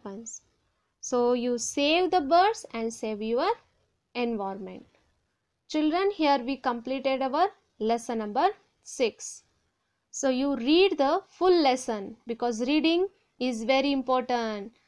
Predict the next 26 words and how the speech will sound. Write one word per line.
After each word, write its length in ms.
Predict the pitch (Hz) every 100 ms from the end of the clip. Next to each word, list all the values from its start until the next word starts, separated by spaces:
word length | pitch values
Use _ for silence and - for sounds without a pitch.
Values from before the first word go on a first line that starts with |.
| _ _
When 180 | - 233
I 80 | 233
start 400 | 233 277 294 254
the 100 | 285
video, 300 | 294 285 320
at 180 | 285 233
that 200 | 277 277
time 180 | 269 262
also 260 | 262 269
I 120 | 262
say 360 | 254 262 240 220
reading 380 | 240 247 269 269
is 160 | 254
very 300 | 240 247 359 466 - _ _ -
important. 640 | 302 285 247 233 208 208
So 200 | - 240
read 300 | 247 294 240
the 140 | 302 480 - _ _ _
full 320 | _ 359 330 262
lesson. 520 | 226 226 202 196 214 _ _ _ _ _ _ _ _ _ _ _ _ -
Up 180 | 302 -
to 100 | 381
there, 180 | 370 359
children. 480 | - 339 330 370 427 _ -
Stay 420 | - - 285 311
home, 360 | 285 311 311